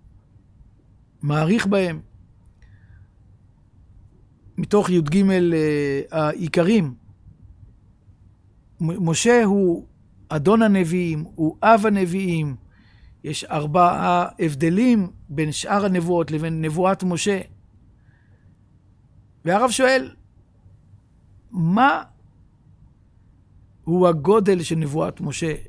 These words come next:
ביחס לשאר ה-, הנביאים?" ואפשר לחזק את השאלה מתוך, לכאורה, אה, טענתם של האמינים. לכאורה, דווקא התורה,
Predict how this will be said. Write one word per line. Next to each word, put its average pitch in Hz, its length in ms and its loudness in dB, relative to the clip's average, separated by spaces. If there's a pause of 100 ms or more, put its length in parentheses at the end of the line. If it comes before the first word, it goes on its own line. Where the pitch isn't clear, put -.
(120)
ביחס 170 440 -2
לשאר 151 460 -6
ה-, 143 400 -6
הנביאים?" 127 440 -12 (1700)
ואפשר 165 300 -2
לחזק 165 440 0
את 185 100 -8
השאלה 156 420 -4 (1160)
מתוך, - 520 0 (420)
לכאורה, 165 500 0 (720)
אה, 147 240 -4 (400)
טענתם 165 640 0 (320)
של 160 340 -2
האמינים. 165 600 2 (760)
לכאורה, 190 600 2 (1120)
דווקא 233 640 4
התורה, 233 600 4